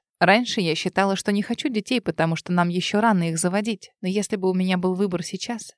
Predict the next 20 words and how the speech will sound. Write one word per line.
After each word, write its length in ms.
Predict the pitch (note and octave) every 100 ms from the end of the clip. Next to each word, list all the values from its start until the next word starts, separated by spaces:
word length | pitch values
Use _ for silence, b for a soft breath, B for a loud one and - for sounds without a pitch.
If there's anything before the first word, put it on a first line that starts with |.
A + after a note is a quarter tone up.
| _
я 160 | G3 G3
бы 100 | F#3+
сказала, 420 | - G3 G3+ G3+
что 180 | - G3
не 100 | F#3
хочу 280 | - - F#3+
рожать 300 | F#3+ F#3 -
в 100 | -
принципе. 500 | F#3+ D#3+ - - - _
И 80 | A3
все 240 | - D4
же, 160 | A3 F#3
когда 300 | - G3+ G#3+
она 200 | G#3+ G#3
улыбается, 640 | G#3 G#3 B3 A3+ - F3+ F3
в 80 | G3
груди 300 | G#3+ A#3+ B3+
расплывается 680 | G#3+ - F#3+ F#3 F3+ - F#3
теплое 420 | - G3+ F#3 F#3+
чувство. 460 | - D#3+ - D#3